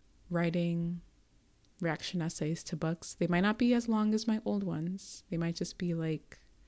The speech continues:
quick takeaways, but I wanna keep that going. That's a hobby, you know, that I enjoy. So the website is called A A G Psychiatry at G,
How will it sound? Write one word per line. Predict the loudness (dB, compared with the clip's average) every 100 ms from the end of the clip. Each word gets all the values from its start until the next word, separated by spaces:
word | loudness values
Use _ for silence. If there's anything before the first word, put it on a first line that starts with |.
| -20 -14
quick | -6 -4
takeaways, | 0 -2 2 2 2 0 -4 -16 -20 -18 -4
but | 0
I | 2
wanna | 4 2
keep | -2 -14 -6
that | -6 -4
going. | -4 -4 -6 -8 -14 -20 -20 -20 _ -20 _
That's | -8 -4
a | -4
hobby, | -2 -4 -2 -4 -6 -8
you | -8 -6
know, | -4 -8 -10 -14 _ -10
that | -6 -4 -6
I | -6
enjoy. | -6 -6 -8 -8 -12 -14 -20 -20 -20 -20 _
So | -8 0 2 2 0 -14 -14 -16 0
the | 4
website | 4 4 4
is | 4
called | 2 2 2 0 -4 -2
A | 2 2 0 -4
A | -2 2 2 -2
G | -6 -2 0 2 0 -2 -10 -20 _ _ _ -8
Psychiatry | -4 -4 0 0 0 -2 -2 -2 -2
at | -2 -4 -4
G, | -6 -4 -4